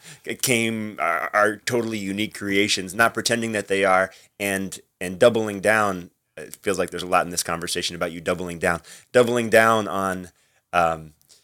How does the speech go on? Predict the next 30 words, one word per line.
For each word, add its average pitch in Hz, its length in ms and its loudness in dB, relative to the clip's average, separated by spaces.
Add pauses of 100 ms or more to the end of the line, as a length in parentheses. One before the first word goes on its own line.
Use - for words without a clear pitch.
(520)
yeah, 117 300 8
embracing, 104 680 2
adapting, 92 760 -2 (280)
recreating, 98 1000 -6 (480)
um, 76 400 -10 (420)
s-, - 220 -8
you 98 80 -18
know, 82 100 -16
these, 82 300 -12 (280)
these, 92 320 -8 (160)
these 90 220 -10
bits 87 340 0
of 87 120 -2
inspiration, 87 880 -6
human 98 280 -10
inspiration 80 600 -12
that, 73 260 -20
uh, 69 120 -20
that 73 160 -20
came 78 180 -18
before 76 320 -14
you. 69 160 -18 (160)
Uh, - 100 -14 (100)
it's - 140 -12
a 76 40 -14
great, 76 240 -12 (560)
it's - 100 -20
a - 40 -20
great 78 220 -16
thought. - 220 -18